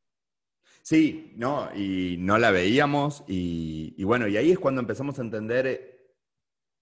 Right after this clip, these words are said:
cómo los espacios de decisión, los espacios creativos tienen que ser diversos, porque si no, estamos hablándonos entre nosotros, ¿no? Esto a veces lo digo que había una, un,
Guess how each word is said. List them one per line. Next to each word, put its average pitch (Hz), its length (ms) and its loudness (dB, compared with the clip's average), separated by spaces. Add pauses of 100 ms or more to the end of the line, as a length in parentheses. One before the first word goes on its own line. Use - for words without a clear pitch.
(280)
cómo 95 460 -4
los 87 180 -10
espacios 113 380 -6
de 104 80 -2
decisión, 110 460 -2
los 90 120 -6
espacios 117 320 -10
creativos 131 480 -6
tienen 185 220 -6
que 139 80 -6
ser 117 140 -6
diversos, - 520 -10 (460)
porque 147 240 -6
si 175 140 -6
no, 117 260 -4
estamos 147 380 -6
hablándonos 127 500 -4
entre 98 220 -10
nosotros, 80 440 -12
¿no? 107 140 -8
Esto 120 300 -4
a 104 80 -4
veces 113 220 -8
lo 110 80 -4
digo 120 240 -4
que 98 320 -8 (320)
había 113 360 -2
una, 113 680 -6
un, 107 880 -8